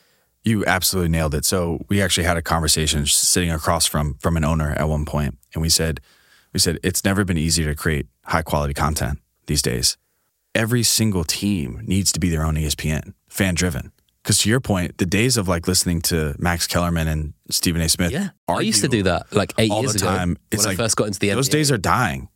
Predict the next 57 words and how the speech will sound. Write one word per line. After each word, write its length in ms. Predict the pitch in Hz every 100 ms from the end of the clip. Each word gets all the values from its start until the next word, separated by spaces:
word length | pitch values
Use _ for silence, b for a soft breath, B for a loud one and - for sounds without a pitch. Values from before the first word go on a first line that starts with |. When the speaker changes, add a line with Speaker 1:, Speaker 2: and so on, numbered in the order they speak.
| -
Speaker 2:
No 140 | 104
one 100 | 117
Speaker 1:
I'm 80 | 107
Speaker 2:
does 120 | 117
that 40 | -
Speaker 1:
sorry, 280 | 120 104 82
Speaker 2:
anymore, 160 | 90
yeah. 60 | 98
Speaker 1:
because 280 | 98 113 101
you're 220 | 92 107
right. 440 | 104 160 92 58
Like, 180 | - 95 -
I 140 | 107
want 320 | 127 120 120 92
my 160 | 95
content 440 | - 95 95 90 -
skewed 260 | - 92
to 60 | 78
me, 240 | 90 95 -
'cause 100 | 107
that's 160 | 117 -
what, 220 | 104 -
that's 160 | 123
what 100 | -
media 280 | 98 87 82
is 100 | 107
now. 160 | 87 65
You 160 | 85
go 140 | 101 101
on 320 | 95 90 85 b b b -
my 160 | 98 101
YouTube 520 | 107 120 - 104 98
subscription 600 | - 92 - 101 117 110
and 100 | 90
algorithm 520 | 87 110 135 151 151
is, 500 | - 101 87 - - -
is 220 | 98 90
cr-, 220 | - - -
it's 100 | -
all 240 | 120 131
over 140 | 135 117
the 100 | 101
map, 380 | 104 131 92
but 80 | -
it's 160 | 95 -
catered 380 | - 127 113 95
towards 260 | 101 87
me, 160 | 104 120
Speaker 2:
Yeah. 100 | - - -
Speaker 1:
no 100 | 113
matter 160 | 110
how 220 | 90 113 110
niche 260 | 101 -
it 60 | 57
is, 320 | - - - _
right? 280 | - 92 - b b b
Um, 460 | - 95 85 82